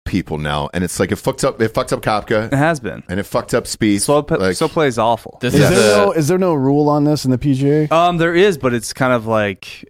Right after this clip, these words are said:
Speaker 2: up to whoever wants to enforce it. Like,
Speaker 1: yeah, they very seldom enforce
Speaker 4: So
Speaker 1: that
Speaker 4: who
Speaker 2: there's
Speaker 1: rule.
Speaker 2: been the last twenty years, one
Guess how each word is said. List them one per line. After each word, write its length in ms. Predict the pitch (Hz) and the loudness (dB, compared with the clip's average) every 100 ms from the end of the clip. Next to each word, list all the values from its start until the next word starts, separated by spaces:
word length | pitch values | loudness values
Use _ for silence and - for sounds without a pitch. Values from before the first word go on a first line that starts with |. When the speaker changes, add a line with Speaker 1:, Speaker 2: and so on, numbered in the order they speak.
| 113 | -4
Speaker 2:
up 220 | 117 - | -4 -4
to 260 | - 110 | -4 -4
whoever 240 | 104 110 107 | -2 -2 -2
wants 180 | 101 - | -6 -8
to 80 | 92 | -10
enforce 400 | 90 110 110 - | -4 -4 -4 -6
it. 120 | - | -2
Like, 100 | 107 | 2
Speaker 1:
yeah, 380 | 127 139 117 101 | 4 4 2 2
they 140 | 110 | 0
very 500 | 98 101 135 156 127 | 0 0 2 2 0
seldom 500 | - - 123 117 95 | -2 -2 0 2 0
enforce 300 | 85 - 101 | -4 0 2
Speaker 4:
So 80 | 160 | 4
Speaker 1:
that 140 | 160 | 4
Speaker 4:
who 40 | 196 | 6
Speaker 2:
there's 180 | 185 | 4
Speaker 1:
rule. 80 | 156 | 4
Speaker 2:
been 200 | 185 185 | 2 0
the 100 | 151 | 0
last 280 | 147 160 - | 2 0 -4
twenty 380 | - 135 147 160 | -8 -2 0 2
years, 340 | 123 131 151 | 2 2 0
one 400 | 117 110 139 147 | -2 -2 0 -2